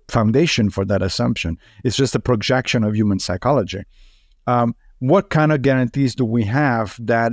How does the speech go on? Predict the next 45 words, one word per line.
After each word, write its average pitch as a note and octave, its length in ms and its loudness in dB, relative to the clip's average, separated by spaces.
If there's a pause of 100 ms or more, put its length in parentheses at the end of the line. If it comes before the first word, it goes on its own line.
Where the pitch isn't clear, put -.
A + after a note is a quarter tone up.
anybody C3 680 2
is A2+ 120 0
gonna, A#2+ 260 -2
else A#2+ 340 0
other A2+ 240 0
than A2 200 0
human A2 240 2
beings C#3+ 260 2
is G#2 80 -6
actually B2 320 0
interested C3 400 -2
in C3+ 100 2
developing C3+ 440 0
technologies C#3+ 520 0
in E3 100 2
the F#3 80 2
first G#3+ 260 2
place? - 340 -10 (480)
I D3 40 2
mean, E3 100 4
we F3+ 100 4
don't F3 300 4
know. F#3 200 4
We, A#2+ 220 2
we C#3+ 140 2
take F#3 260 2
these C3+ 180 0
things C#3 240 2
for A#2+ 140 0
granted C3+ 540 0
simply C3+ 320 0
because A2 720 -2 (220)
we C#3+ 320 2
have A2 200 2
done B2+ 220 2
it. - 260 -14 (1000)
But C#3 180 0
there C#3+ 100 6
is D#3 160 4
no E3+ 320 4
particular C3 540 2
reason B2 440 2
other B2+ 300 4
than A2 300 2
projecting, A2+ 760 0